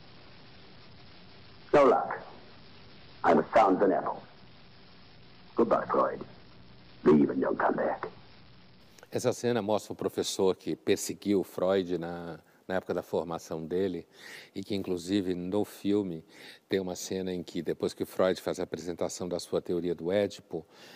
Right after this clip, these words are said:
Speaker 2: ele diz uma frase muito interessante, que é o seguinte, ah, Herr Freud falou coisas que são novas e coisas que são interessantes.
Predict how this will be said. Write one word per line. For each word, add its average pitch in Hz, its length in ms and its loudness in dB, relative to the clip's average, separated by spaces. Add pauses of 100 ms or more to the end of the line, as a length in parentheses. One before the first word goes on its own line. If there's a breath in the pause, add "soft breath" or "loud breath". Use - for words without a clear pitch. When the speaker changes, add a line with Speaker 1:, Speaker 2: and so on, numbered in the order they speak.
(140 loud breath)
Speaker 2:
ele 90 200 -2
diz 92 280 -8
uma 90 180 -6
frase 87 320 -2
muito 92 220 -10
interessante, 90 480 -6
que - 80 -4
é - 20 -4
o 87 40 -6
seguinte, 85 580 -10 (440 loud breath)
ah, 87 760 -4
Herr 98 180 2
Freud 101 500 2
falou 95 280 0
coisas 87 580 -4 (380 soft breath)
que 95 80 -8
são 98 240 -2
novas 95 640 -4 (540)
e 113 120 -8
coisas 101 340 0
que - 120 -14
são 101 180 -4
interessantes. 92 920 -6